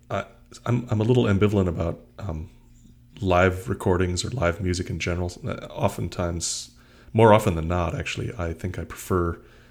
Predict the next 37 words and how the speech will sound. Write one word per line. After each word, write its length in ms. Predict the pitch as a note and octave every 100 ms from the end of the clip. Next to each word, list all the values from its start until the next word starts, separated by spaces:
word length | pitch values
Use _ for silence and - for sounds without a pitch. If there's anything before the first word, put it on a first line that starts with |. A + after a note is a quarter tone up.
| - - -
kind 160 | - E2
of 180 | E2 -
albums 520 | F2 F2 F2+ F2 E2+
or, 260 | D#2+ D#2
or 60 | F2
songs 440 | - F2 E2 E2+
as 160 | F2 E2
they 100 | F2
were 120 | E2+
recorded 500 | D#2+ D#2+ - F#2 F2+
in 100 | F#2
the 60 | E2+
studio. 400 | - G2 G2 G2
I, 80 | E2+ - - - - -
I 40 |
just 200 | B2 G2+
find 260 | - F2 E2
a 40 |
lot 100 | D#2+
of 80 | E2
times 400 | - E2 E2 - - - - - - - - -
live 260 | G2 F#2+ F#2
recordings 600 | - G2 F2+ F2+ F2 -
or, 180 | F2+
or 180 | F#2+ F2
performances 720 | - F#2+ - F2+ F2+ - E2
kind 160 | - F2+
of 100 | E2
leave 160 | F2 F2
me 80 |
a 60 | E2
little 160 | E2 -
flat. 400 | F#2 E2+ - - _ _
Um, 400 | G2 F2 E2+ F2 -
but 100 | G2
this 180 | -
one 260 | F#2 D2+ B2+